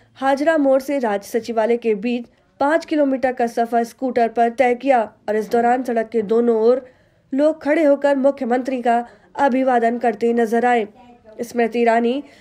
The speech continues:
केंद्रीय दो हज़ार सोलह में कपड़ा मंत्री रहने के दौरान बेंगलुरु से करीब सौ किलोमीटर दूर गौरीबदनूर में तिरंगा यात्रा में शामिल हुई थी। इस दौरान भी उन्होंने टू व्हीलर चलाया था। स्मृति ने यहां पर ममता बनर्जी पर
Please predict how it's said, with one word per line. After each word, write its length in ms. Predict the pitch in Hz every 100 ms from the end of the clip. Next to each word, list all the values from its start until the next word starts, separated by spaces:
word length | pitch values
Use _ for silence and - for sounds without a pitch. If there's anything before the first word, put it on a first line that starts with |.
| - _ _ -
केंद्रीय 460 | 320 320 320 339 294
दो 140 | 233
हज़ार 200 | 220 208
सोलह 400 | 214 247 254 247
में 240 | 233 233 247 - _ _ _ _ _ _ _ -
कपड़ा 300 | 285 254 226
मंत्री 300 | 240 240 247
रहने 220 | 226 233
के 140 | 233 220
दौरान 460 | 190 226 226 247 233
बेंगलुरु 520 | 220 220 233 254 269
से 180 | 262 262
करीब 360 | - 277 294 -
सौ 260 | - 311
किलोमीटर 480 | 302 277 247 247 233
दूर 300 | 202 220 254 - _ - 208
गौरीबदनूर 840 | 247 254 254 226 202 233 233 254
में 300 | 247 240 247 - _ -
तिरंगा 260 | 277 277 269
यात्रा 360 | 247 233 247
में 120 | 240 233
शामिल 320 | 262 254 285
हुई 140 | 285 285
थी। 240 | 254 208 - -
इस 140 | 196
दौरान 280 | 240 240 269
भी 100 | 247
उन्होंने 340 | 247 233 240 247 - _ _ -
टू 140 | 330 320
व्हीलर 320 | 302 262 262
चलाया 380 | 262 294 214 220
था। 240 | 240 220 214 - - -
स्मृति 440 | - 233 226 254
ने 120 | 240
यहां 300 | 269 240 233
पर 180 | 226 254
ममता 320 | 240 214 220
बनर्जी 440 | 214 226 240 233 254
पर 220 | 233